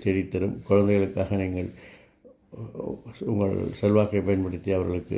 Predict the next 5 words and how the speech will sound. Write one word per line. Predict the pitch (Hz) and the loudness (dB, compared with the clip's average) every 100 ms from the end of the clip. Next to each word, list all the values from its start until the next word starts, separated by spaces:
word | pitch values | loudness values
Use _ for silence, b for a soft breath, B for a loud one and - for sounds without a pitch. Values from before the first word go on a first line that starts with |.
| - - _ | -6 -14 _
துணை | 101 101 | 0 2
புரிவீர்கள். | 98 92 90 90 90 101 - B B B B B B | 2 0 0 -2 0 -2 -2 B B B B B B
வாழ்க்கை | 90 101 107 107 | 2 2 4 4
துணையை | 107 104 98 | 4 4 2
பொறுத்தவரையில் | 101 98 101 98 98 110 | 0 -4 -4 -2 -2 -4